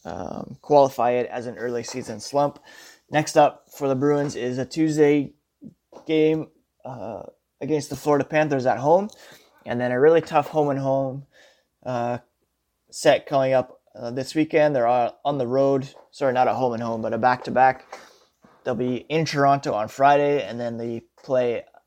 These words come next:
at home against the Washington Capitals on Saturday. So two tough teams there coming up. Um, and as I've been saying on the podcast, I, I wouldn't sleep on the Panthers either. So that's what's coming up this week for the Boston Bruins.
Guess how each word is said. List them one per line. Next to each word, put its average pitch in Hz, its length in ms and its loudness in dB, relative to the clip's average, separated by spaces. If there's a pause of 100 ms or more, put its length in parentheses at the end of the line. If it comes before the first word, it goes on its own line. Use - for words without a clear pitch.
(140)
at 127 160 2
home 123 260 -4
against 117 320 -10
the 120 80 -6
Washington 117 400 -4
Capitals 117 600 0
on 117 340 -4 (280)
Saturday. 117 500 2
So 123 140 -12
two 139 200 -8
tough 131 280 -6
teams 120 360 -12
there 120 160 -6
coming 120 320 -6
up. 127 280 -2 (520)
Um, 117 360 -8
and 120 460 -4
as 127 180 2
I've 123 120 2
been 120 100 -6
saying 131 280 -2
on 117 100 -4
the 117 80 -8
podcast, 113 560 -6
I, 107 280 -4
I 110 60 -8
wouldn't 123 240 -8
sleep 123 300 -8
on 107 140 -6
the 107 40 -12
Panthers 113 480 -8
either. 117 340 -6 (440)
So 104 240 -2
that's 127 260 0
what's - 160 -4
coming 131 300 0
up 123 180 -2 (460)
this 180 240 2
week 156 200 4
for 147 360 4
the 143 80 2
Boston 139 320 2
Bruins. 180 340 0